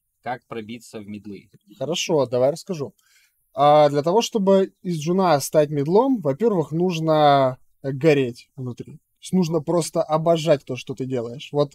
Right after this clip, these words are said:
Speaker 2: а, вот я каждый раз, когда делаю свою работу, у меня, а, вот волоски на теле, они просто вечно стоят дыбом, потому что я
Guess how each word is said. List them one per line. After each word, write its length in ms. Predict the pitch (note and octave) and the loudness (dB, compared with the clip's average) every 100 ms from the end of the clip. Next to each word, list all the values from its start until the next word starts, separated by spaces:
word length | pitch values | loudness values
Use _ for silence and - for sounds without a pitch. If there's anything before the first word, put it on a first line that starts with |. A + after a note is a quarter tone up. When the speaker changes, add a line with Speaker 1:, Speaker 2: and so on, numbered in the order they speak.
| _ _ _ _ | _ _ _ _
Speaker 2:
а, 580 | C#3 C#3 C#3+ D3 D3 C#3 C#3+ F3+ _ _ - - | 2 6 8 8 6 4 -2 -18 _ _ -20 -6
вот 200 | E3+ F3+ - | 0 0 2
я 200 | F3 F#3 | 4 6
каждый 320 | G#3 F#3 D#3 | 6 4 4
раз, 220 | E3+ C3+ | 4 2
когда 260 | D3 C#3+ D3 | 0 0 2
делаю 220 | D#3 D3 | 2 0
свою 200 | - D3+ | 0 2
работу, 480 | D3 E3 A#3+ G#3 C#3 _ _ _ - | 4 6 4 4 -2 _ _ _ -4
у 60 | |
меня, 420 | D3 E3+ F3+ E3+ D#3+ | 0 4 8 8 8
а, 480 | C#3+ D3 D3 D3 D3 | 6 6 6 6 6
вот 220 | D3+ - C#3+ - | 2 0 -14 -8
волоски 520 | C#3 E3 D#3+ - C#4+ | 4 8 8 4 0
на 120 | B3 | 2
теле, 260 | F3 F3 D3 | 4 4 4
они 180 | C#3+ D#3 | 2 2
просто 380 | E3 F#3+ - E3+ | 4 2 2 0
вечно 360 | F3 F#3+ - | 2 0 -2
стоят 420 | C3+ - D3 C#3+ D3 | -6 -2 0 0 0
дыбом, 320 | A#3 G3+ D3+ | 0 0 -2
потому 320 | D3 D3 E3 | -2 -2 -4
что 180 | - D#3 | -4 -4
я 220 | D#3 D#3 | -4 -4